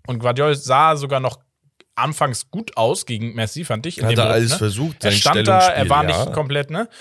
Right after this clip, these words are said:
Speaker 1: Also er hat nicht den Jerome Boateng gemacht, äh, <laughs> wer die Szene kennt. Und das ist dann, das ist dann einfach dieses, wo ich sage, das machen halt
Speaker 2: Das
Speaker 1: ja,
Speaker 2: macht keiner,
Speaker 1: das
Speaker 2: sorry, das macht
Speaker 1: machen,
Speaker 2: keiner.
Speaker 1: ja, in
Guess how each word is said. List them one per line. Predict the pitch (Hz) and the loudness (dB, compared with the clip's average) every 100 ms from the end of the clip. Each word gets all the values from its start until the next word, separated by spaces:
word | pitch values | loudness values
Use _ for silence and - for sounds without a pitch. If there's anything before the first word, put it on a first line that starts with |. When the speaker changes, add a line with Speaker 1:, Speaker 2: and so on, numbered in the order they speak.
| - | -12
Speaker 1:
Also | - 120 | -6 -2
er | 117 | -2
hat | |
nicht | 139 139 | -2 -6
den | 131 | -4
Jerome | 123 123 127 | -2 -2 -2
Boateng | 117 104 175 | -4 -4 -6
gemacht, | 147 135 - - 123 - - | -2 -4 -6 -10 -10 -12 -4
äh, | 123 123 | 2 4
<laughs> | 135 117 - 117 151 220 147 - 98 - 156 151 127 | 2 -2 0 2 4 4 2 0 -6 -8 -16 -12 -8
wer | - | -4
die | 139 | -2
Szene | 117 123 113 113 | 0 0 0 2
kennt. | 123 156 - - - - - | 2 2 -2 -16 -16 -16 -4
Und | 127 127 127 120 - _ - - - _ - - - - - | 4 6 6 4 -2 _ -20 -20 -20 _ -20 -20 -20 -20 -4
das | 110 127 | -2 0
ist | - | 2
dann, | 127 - | 0 2
das | 135 165 | 0 0
ist | 147 - 143 | 0 0 2
dann | 131 | 2
einfach | 123 127 120 - | 2 0 -2 -4
dieses, | 120 110 107 - | -6 -4 -4 -4
wo | 107 | -4
ich | 98 | -2
sage, | 101 98 98 92 _ _ - | -2 -2 -4 -6 _ _ -10
das | 110 - | -6 -4
machen | 117 113 107 98 | -2 -2 -4 -2
halt | 101 98 - - _ _ _ _ _ _ _ _ _ _ - | -4 -4 -10 -18 _ _ _ _ _ _ _ _ _ _ -4
Speaker 2:
Das | 117 | -2
Speaker 1:
ja, | 107 | 0
Speaker 2:
macht | 220 - | -2 0
keiner, | 143 110 98 | 0 2 2
Speaker 1:
das | 95 | 0
Speaker 2:
sorry, | 160 170 | -2 -2
das | 120 - | -4 -4
macht | 165 123 | -4 -2
Speaker 1:
machen, | 131 | -2
Speaker 2:
keiner. | 85 78 80 | -2 -4 -8
Speaker 1:
ja, | 135 123 123 | -2 2 2
in | 131 147 131 127 127 | 0 -6 -2 -2 -2